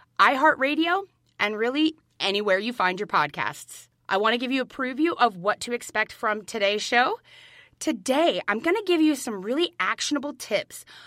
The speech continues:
on how you can take back control over your time, your direction, and ultimately your life. So many of us feel like you're stuck in a hamster wheel of wake up, work, chores, dinner, bedtime,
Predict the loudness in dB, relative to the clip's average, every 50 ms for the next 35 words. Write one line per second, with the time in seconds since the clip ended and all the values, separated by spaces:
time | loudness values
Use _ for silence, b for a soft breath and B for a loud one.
0 | B B B 2 2 2 2 0 2 2 2 2 2 2 0 0 -2 -4 -4 -4
1 | -4 -4 -2 0 2 4 4 2 2 0 -2 -2 -2 -2 0 0 0 0 -2 -2
2 | -2 -2 -2 -2 -4 -6 -6 -6 -8 -8 -10 -8 -6 -4 -4 -2 -2 0 0 0
3 | -2 -4 B B B B B B B B 0 0 0 0 -2 0 2 2 2 2
4 | 0 -2 -4 -2 -2 -2 -2 -4 -4 0 0 0 0 0 0 2 2 2 0 -4
5 | -8 -6 -8 -8 -8 -6 0 2 2 2 2 0 -6 -12 -16 -20 b b b b
6 | b b b b b -18 -8 -4 -2 0 2 2 2 0 0 -2 -4 -2 -2 -4
7 | -4 -4 -6 -12 -14 -16 -14 -10 -8 -8 -4 -2 -2 -2 -4 -4 -8 -14 -12 -10
8 | -8 -8 -8 -4 0 0 0 0 0 -2 -2 -4 -6 -6 -2 0 0 0 0 -2
9 | -8 -8 -6 -4 -4 -6 -6 -8 -10 -6 -2 0 0 0 0 -2 -2 -2 -2 -4
10 | -6 -10 -6 -2 0 2 2 0 -2 _ _ -10 -8 -4 0 0 2 2 2 0
11 | -2 -4 -4 -2 0 0 0 0 0 -2 -2 -2 -2 -2 -2 -2 -4 -4 -4 -2
12 | -2 -4 -6